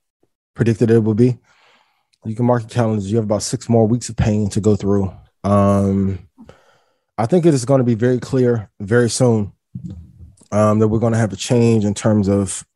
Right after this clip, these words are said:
political structure that will bring some consistency in the market, because people hate to invest when there's uncertainty.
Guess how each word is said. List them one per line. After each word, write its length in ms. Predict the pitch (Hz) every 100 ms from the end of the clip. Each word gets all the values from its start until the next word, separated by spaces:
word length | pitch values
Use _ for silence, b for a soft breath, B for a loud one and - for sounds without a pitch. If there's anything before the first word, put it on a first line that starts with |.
| _
political 360 | - 127 120 113
structure 540 | - 127 - 113 104 b b b b b
that 300 | 101 101 120
will 160 | 131 117 -
bring 800 | 120 104 113 120 117 113 107 - - - - - - - - - _ _ _ _ _ _ _
some 160 | - 110
consistency 600 | 117 - 135 127 - 123
in 60 |
the 80 | 117
market, 300 | 117 123 127
because 260 | 117 127 -
people 300 | 190 175 120
hate 180 | 143
to 140 | - 117
invest 420 | 107 113 107 - b b b
when 120 | 117
there's 200 | 110 98
uncertainty. 560 | 104 - 127 101 98